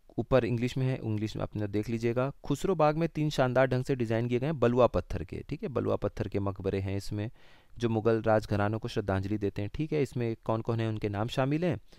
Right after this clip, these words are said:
और ये थोड़ा सा उनके बारे में बता दिया गया, तो इसको पॉज करके आप लोग पढ़ लीजिएगा। चलिए, ये देखिए इलाहाबाद का किला है जिसके बारे में हम लोग बात कर रहे थे, और किस साल इसको बनवाया गया था,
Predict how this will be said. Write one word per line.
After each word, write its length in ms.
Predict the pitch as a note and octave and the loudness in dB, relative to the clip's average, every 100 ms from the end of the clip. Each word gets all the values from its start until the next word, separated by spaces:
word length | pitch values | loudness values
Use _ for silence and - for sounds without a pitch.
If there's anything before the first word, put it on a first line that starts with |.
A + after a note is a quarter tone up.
| - - - B2+ | -20 -20 -4 0
और 80 | |
ये 80 | D#3 | 2
थोड़ा 180 | C#3+ A#2+ | 4 2
सा 120 | B2 | 2
उनके 180 | A2+ A2 | 0 2
बारे 220 | G2+ G2+ | 4 4
में 220 | A#2 B3+ C4+ | 0 -4 -6
बता 280 | G#2 G2 E2+ | -2 0 2
दिया 160 | F2 | 0
गया, 140 | E2+ F2 | -4 -4
तो 100 | A2+ | -4
इसको 180 | - A#2 | -4 2
पॉज 200 | A2+ - | 2 2
करके 220 | A#2 A2 | 0 0
आप 140 | G#2 | 0
लोग 100 | G2 | -2
पढ़ 120 | G#2+ | -2
लीजिएगा। 460 | A#2 A#2 A#2 G#2+ G#2+ - - - _ _ _ | -2 -2 -2 -4 -6 -12 -20 -20 _ _ _
चलिए, 320 | - F#2 D2+ - _ _ _ - _ - - | -6 -6 -6 -16 _ _ _ -20 _ -14 2
ये 200 | A#2+ A2+ | 6 6
देखिए 240 | G2 G2+ | 6 2
इलाहाबाद 320 | F#2+ G2 G2+ | 2 2 0
का 100 | - | 0
किला 240 | - A2 A#2+ | -2 0 0
है 100 | A2+ | -2
जिसके 240 | G#2+ A2+ | -2 0
बारे 180 | G#2+ G#2+ | 2 2
में 100 | G#2 | 0
हम 100 | G#2 | 0
लोग 120 | G2 | -2
बात 220 | G2 G#2+ | -2 -2
कर 140 | C3 B2 | -2 0
रहे 140 | A#2+ | 0
थे, 180 | A#2+ A2 | -2 -6
और 180 | A2 - | -6 -4
किस 180 | C3 | -4
साल 220 | - C3 C3 | 0 0 0
इसको 180 | - | -2
बनवाया 320 | C3 B2+ B2+ B2+ | -2 0 0 2
गया 160 | C3 | 0
था, 200 | B2+ E3+ | 0 -2